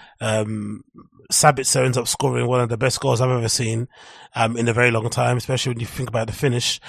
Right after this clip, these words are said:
a back heel that he kind of spun around and it kind of looped over the keeper. And then soon after that, with nine men on the pitch, they couldn't cover every bit of space. And then Bruno Fernandes was out free on the left, on the right-hand side, sorry, and ended up smashing the ball home to make it three one. So all in all, not too bad.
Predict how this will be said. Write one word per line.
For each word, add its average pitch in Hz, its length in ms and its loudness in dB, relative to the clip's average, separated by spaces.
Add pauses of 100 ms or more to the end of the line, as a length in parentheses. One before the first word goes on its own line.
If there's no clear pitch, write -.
(220)
a 123 80 -2
back 127 360 2
heel 143 300 0
that 120 100 -4
he 117 60 -4
kind 127 180 -4
of 117 80 -2
spun - 360 0
around 127 240 6
and 120 80 2
it 110 80 -4
kind 123 180 -2
of 120 60 -4
looped 131 160 -4
over 117 120 -2
the 107 120 -6
keeper. 117 420 -6 (380)
And 113 120 0
then 110 120 2
soon 135 180 2
after 120 240 0
that, 120 220 0
with 113 160 -2
nine 131 280 4
men 120 360 0
on 120 160 -4
the 107 80 -8
pitch, - 420 -4 (300)
they 117 100 -8
couldn't 135 260 0
cover 123 300 2
every 120 220 -2
bit 110 220 -2
of 95 80 -4
space. 123 460 -2 (320)
And 113 140 -2
then 107 120 -2
Bruno 120 260 0
Fernandes 117 420 -4
was 104 140 -6
out 120 260 2
free 131 260 -2
on 113 100 -2
the 113 80 -2
left, 117 360 -4 (320)
on 120 80 -4
the 123 80 0
right-hand 117 300 4
side, 123 180 -2
sorry, 120 200 0
and 110 60 -4
ended 117 180 -2
up - 80 -8
smashing - 420 -2
the 110 40 -6
ball 113 140 -2
home 110 140 0
to - 120 -8
make 110 160 -6
it - 120 -14
three 113 180 -6
one. 110 220 -4
So 113 240 -4 (320)
all 190 180 10
in 180 140 8
all, 156 100 6
not 151 160 2
too 143 160 0
bad. 131 400 2